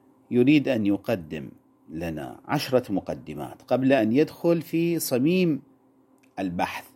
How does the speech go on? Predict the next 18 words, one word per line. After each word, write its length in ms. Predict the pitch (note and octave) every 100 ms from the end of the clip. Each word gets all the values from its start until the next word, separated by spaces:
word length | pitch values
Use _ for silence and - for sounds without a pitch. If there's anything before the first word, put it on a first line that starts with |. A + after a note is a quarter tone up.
| _
ويوضح 580 | - A2+ A#2+ B2 A2+ G#2
لنا 380 | G#2 G2 F#2 D#2
أدلة 360 | F2+ G#2 F#2 F2+
الطرفين 840 | F2+ - E2+ F2 - C3+ D3 G#2 D#2+ _ _ -
ويوضح 540 | F#2+ F#2 G2 G2 -
لنا 240 | F#2+ F#2 E2
مختاره 640 | D2+ - E2+ D#2 C#2 C2
رحمه 400 | C2 - G1+ G1+ -
الله. 280 | A1 - - _ _ - - - - - - _ -
قبل 220 | G3+ G#3+
أن 220 | F3+ F3+
ندخل 220 | F3 -
إلى 220 | D#3 C3+ C3+
هذه 360 | B2+ A#2+ A2
المقدمات 800 | G#2+ G2+ F#2 F#2 F2 G#2 B2+ -
أقول 360 | - - C3+ A#2+
فد 220 | G#2 F2
ملاحظة. 720 | F2 A2 C3+ - G#2+ A2+ C3